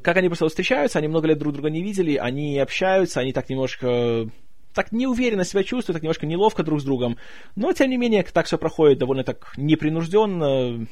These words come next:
и так, знаете, красиво, так немножко даже так трогательно, как немножко так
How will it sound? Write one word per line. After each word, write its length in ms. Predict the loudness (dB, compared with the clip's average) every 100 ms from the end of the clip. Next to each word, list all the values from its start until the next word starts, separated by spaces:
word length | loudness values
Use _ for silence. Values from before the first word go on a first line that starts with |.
| -12 -16 -14
и 220 | -8 -4
так, 120 | -2 -2
знаете, 220 | -4 -4
красиво, 400 | -4 -2 0 0
так 140 | 0
немножко 200 | -2 -4
даже 140 | -6 -8
так 140 | -4
трогательно, 560 | 0 0 -2 -2 -2 -4 -12 -16 -16 -16 -16 -10
как 140 | -4
немножко 280 | -2 -2 -2
так 220 | -4 -6